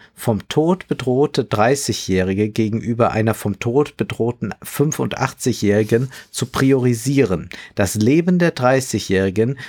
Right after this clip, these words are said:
wird mit dieser Entscheidung keineswegs als wertvoller eingestuft.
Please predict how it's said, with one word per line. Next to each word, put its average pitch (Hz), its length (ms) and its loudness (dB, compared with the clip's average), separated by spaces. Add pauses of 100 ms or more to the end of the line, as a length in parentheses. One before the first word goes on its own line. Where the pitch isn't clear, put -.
(140)
wird 127 220 0
mit 123 220 -2
dieser 139 300 0
Entscheidung 117 500 -2
keineswegs 139 840 -2 (260)
als 120 420 0 (140)
wertvoller 110 760 0
eingestuft. - 960 -8